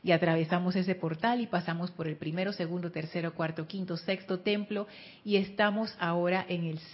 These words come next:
séptimo templo y entramos a ese magnífico templo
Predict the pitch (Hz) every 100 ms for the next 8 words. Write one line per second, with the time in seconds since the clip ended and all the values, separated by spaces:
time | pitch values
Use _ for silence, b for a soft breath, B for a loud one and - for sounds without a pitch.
0 | - 240 233 - 196 165 165 175 175 175
1 | 175 160 165 160 175 175 180 170 165 175
2 | 160 175 170 202 170 170 190 190 180 170
3 | 156